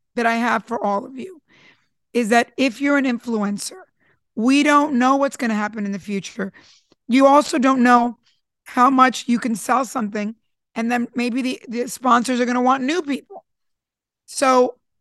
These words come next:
what I recommend is take that moment, that self-made, I mean, that's like being an athlete. You're gonna make a lot of money short term.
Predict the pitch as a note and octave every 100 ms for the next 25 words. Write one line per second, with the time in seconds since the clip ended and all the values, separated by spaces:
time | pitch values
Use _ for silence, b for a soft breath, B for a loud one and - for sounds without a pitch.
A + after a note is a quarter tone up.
0 | _ _ A3 A#3+ B3 B3+ B3+ B3 B3 B3
1 | C#4+ B3 G#3+ - A3 G3 - - B3 B3
2 | - B3 A#3+ - A3 B3 C4 A3 - -
3 | G#3+ - - C4+ B3 D4 - - B3 A#3+
4 | B3 A#3+ - b b b b b - B3
5 | B3 A#3 C4+ D4 A#3+ D4 C4 B3 C4 -
6 | - A#3+ A#3+ B3 B3 B3 A#3 B3 C4+ C#4+
7 | C4 C4+ C4 - - C4 - B3 C#4+ C4+
8 | A#3